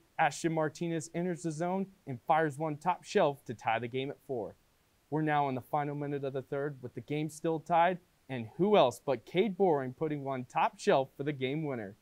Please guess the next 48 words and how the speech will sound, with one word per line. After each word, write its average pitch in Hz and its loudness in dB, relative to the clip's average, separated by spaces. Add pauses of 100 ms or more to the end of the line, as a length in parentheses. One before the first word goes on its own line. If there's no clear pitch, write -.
(280)
And 113 -6
that 143 2
one 151 -4
came 165 -6
with 120 -2 (140)
thirty-seven 156 -2
seconds 160 -6
left, 165 -2 (440)
and 120 -8
the - -10 (100)
Ice 175 0
House 175 4
goes 185 2
crazy, 113 -2 (280)
and 120 -8
the 107 -10
Bears 127 -4
hang 143 -8
on 151 -4
and 175 -2
win 117 -8 (120)
five 104 -6
to 104 -10
four. 101 -10 (720)
On 190 2
an 190 0
additional 175 -2
note, 185 -2
the 139 -6
Bears 156 0
went 170 -6
to 127 -12
C 170 -8
S 151 -8
U 151 -4
the 165 -6
next 160 -6
day 180 -2 (240)
and 156 -4
won 175 -2
by 160 4
a 143 2
final 170 0
score 180 -2
of 147 -2
eleven 147 0
to 165 -4
four. 113 -4